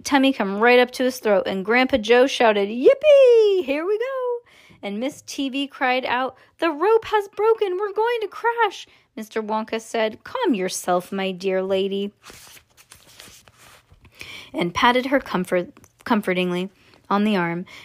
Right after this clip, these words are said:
And then Grandpa Joe looked down at Charlie, who was clinging onto his leg, and said, "Are you all right, Charlie?" Charlie shouted, "I love it! It's like being on a roller coaster." And through the glass of the walls of the lift, as if it were rushing along, they caught a sudden glimpse of the strange, wonderful thing on,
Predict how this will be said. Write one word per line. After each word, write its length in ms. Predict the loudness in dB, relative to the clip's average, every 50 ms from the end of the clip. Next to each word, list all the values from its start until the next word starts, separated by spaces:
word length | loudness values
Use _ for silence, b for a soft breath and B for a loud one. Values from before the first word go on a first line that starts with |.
| B -2
And 160 | 0 2 4
then 260 | 4 4 4 4 2
Grandpa 320 | 2 2 0 2 2 0 0
Joe 240 | 2 4 4 4
looked 300 | 4 4 2 2 0 0
down 260 | 0 2 2 2 2 0
at 80 | -4
Charlie, 340 | -4 -2 0 2 2 2 0
who 100 | 0 -4
was 160 | -6 -8 -10
clinging 380 | -6 -2 0 2 2 2 2 0
onto 180 | 0 0 0
his 220 | -2 -2 -2 0 0
leg, 240 | 2 2 0 0 -2
and 120 | -6 -4
said, 320 | -2 -2 -2 -2 -2 -6 -12 _ -10
"Are 40 | -8
you 140 | -6 -4
all 140 | -2 -2 -2
right, 180 | -4 -6 -8 -8
Charlie?" 420 | -8 -6 -4 -4 -4 -4 -6 -8 _ _ _ _ _
Charlie 280 | -4 0 2 2 2 2
shouted, 340 | 0 0 -2 -2 -2 -2
"I 200 | -2 0 2 2
love 340 | 2 0 2 2 2 2 4
it! 80 | 2 0
It's 140 | 0 0 0
like 220 | -2 -2 -2 _
being 200 | -2 0 2 2
on 100 | 2 0
a 40 | 0
roller 420 | -2 -2 0 2 4 4 4 4
coaster." 540 | 2 0 -2 -2 -4 -4 -6 -6 -6 -6 -6 B B B B B B B B _
And 180 | -6 -6 -6
through 240 | -6 -4 -4 -2 0
the 100 | 0 -2
glass 460 | -2 -2 -2 -2 -2 -2 -4 -6 -8
of 120 | -10 -10 -8
the 80 | -8
walls 480 | -8 -6 -4 -2 -2 0 -2 -2 -4 -4
of 140 | -6 -6 -6
the 100 | -6 -8
lift, 360 | -4 0 0 0 0 0 -4
as 160 | -10 -8 -8
if 100 | -8 -6
it 40 | -6
were 180 | -6 -6 -6 -6
rushing 440 | -4 -4 -2 -2 -2 -2 -2 -2
along, 320 | -2 -2 -2 -2 -2 -2 -2
they 120 | -4 -6
caught 320 | -8 -6 -4 -4 -4 -4 -6
a 40 |
sudden 340 | -10 -10 -8 -6 -6 -4 -6
glimpse 300 | -6 -6 -6 -6 -6 -8
of 100 | -10 -10
the 80 | -8 -10
strange, 400 | -8 -8 -8 -8 -6 -6 -8 -8
wonderful 340 | -10 -10 -10 -10 -8 -10 -8
thing 340 | -8 -8 -8 -8 -8 -10 b b b b b b b -2
on, 300 | 0 2 2 2 0 -4